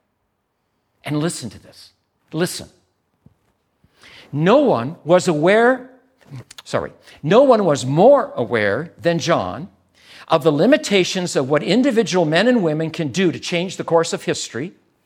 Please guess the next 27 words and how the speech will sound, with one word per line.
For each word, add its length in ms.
and 140
to 100
bring 280
in 120
the 80
kingdom 360
of 100
heaven, 360
particularly 800
in 100
the 80
face 300
of 120
cosmic 460
forces 440
ranged 320
against 360
them 160
and 160
the 60
transcendent 760
nature 300
of 80
the 80
kingdom 380
itself. 520
But 300